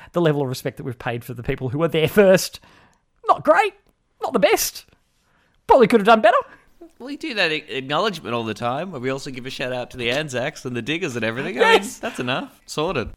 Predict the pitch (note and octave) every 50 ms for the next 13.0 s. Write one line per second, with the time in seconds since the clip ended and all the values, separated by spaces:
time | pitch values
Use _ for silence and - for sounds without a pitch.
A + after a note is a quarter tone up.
0 | _ - A#3+ C#4 C4 A#3 A3 F#3+ G3+ A3 G#3 G#3 G3+ F#3 - - - G3+ G3+ G#3+
1 | G#3+ G3+ F#3+ F#3+ F#3+ F3+ F3 F3+ F3+ F3+ F3+ G3+ G3 F3+ F3 F3+ E3+ E3+ E3 E3
2 | - - D#3+ E3+ F3 D#3+ D#3+ D#3 D#3 D#3 D3+ D#3 D#3+ - - - - - - A3
3 | G3+ G3+ G3+ E3+ - _ _ _ - E3+ - - - A3+ F3+ A#3 G#3+ - - A3
4 | G3+ - - G#3 G3 - - F#3 - D#3 D3 D3 D#3+ - E3 D3 D#3+ D#3 C#3 C3
5 | B2+ C3 - B2+ A#2+ A#2+ A#2 - - - - B2 A2+ A2+ A2+ A2 G#2+ A2 A2+ _
6 | - - - _ _ - - C#3 C3+ B2 B2 A#2 - - A#2 A2+ A2+ A2+ A2 A2
7 | A2 G#2+ - _ - - - - B1 B1 A#1+ - - - A#2+ A#2 A2+ A2+ A2+ A2
8 | A2+ A2+ - - - - _ - - - A#2+ B2 - _ _ _ - A#2+ A#2 A#2
9 | B2 - - B2 A#2 A#2+ B2 A#2+ A#2+ - - - - - _ _ _ - D#3 F3
10 | F3+ D3+ B2 A#2+ - - F3+ E3+ B2+ - C3+ C3+ C#3+ C3+ B2+ C3 B2 B2+ B2 -
11 | C3 C3 B2+ A#2+ A#2 - - D#3 D3+ C#3+ D3+ D3+ - - D3+ C#3+ D#3+ F#3 F3+ -
12 | D#3 C3+ C#3 C3+ B2+ C3 C#3 D#3 D3+ C3+ - D3 C#3+ C#3+ D3 C3+ C#3 C#3 -